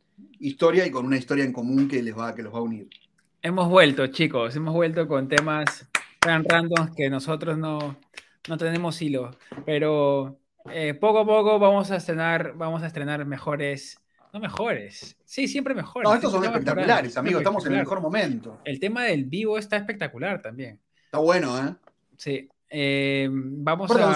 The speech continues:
Speaker 1: surgiendo cosas del momento, que eso también está bueno.
Speaker 2: Sí, sí, y aparte, pues, nos apoyamos en los comentarios, que también está bueno también. Gracias
Speaker 1: Tengo
Speaker 2: a
Speaker 1: una
Speaker 2: todos
Speaker 1: duda
Speaker 2: los
Speaker 1: ahora para, para seguir, lo último,
Speaker 2: Sí.
Speaker 1: para,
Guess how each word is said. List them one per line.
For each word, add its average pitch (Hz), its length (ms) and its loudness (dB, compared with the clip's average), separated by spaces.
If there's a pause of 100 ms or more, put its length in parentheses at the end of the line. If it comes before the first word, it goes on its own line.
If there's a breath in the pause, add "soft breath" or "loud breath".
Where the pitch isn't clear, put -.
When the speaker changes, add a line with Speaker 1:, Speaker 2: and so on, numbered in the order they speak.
Speaker 1:
surgiendo 202 240 2
cosas 208 220 4
del 170 80 2
momento, 156 440 0
que 135 60 -4
eso 151 120 -6
también 147 200 -2
está 139 140 -6
bueno. 117 340 -4 (240)
Speaker 2:
Sí, 131 340 -10 (220)
sí, - 140 -14
y 139 160 -2
aparte, 208 420 2
pues, 170 260 -4
nos 143 120 -4
apoyamos 143 360 -2
en 165 60 0
los 165 100 -4
comentarios, 143 480 -6
que 135 120 -10
también 135 220 -6
está 143 140 -10
bueno 131 260 -8
también. 131 300 -6
Gracias 190 260 2
Speaker 1:
Tengo 277 40 6
Speaker 2:
a - 20 6
Speaker 1:
una 240 80 6
Speaker 2:
todos 185 120 4
Speaker 1:
duda 165 80 4
Speaker 2:
los 240 80 6
Speaker 1:
ahora 233 180 -2
para, 185 180 4
para 180 160 2
seguir, 175 280 -2
lo 165 100 2
último, 147 340 0
Speaker 2:
Sí. 135 60 -4
Speaker 1:
para, 143 160 4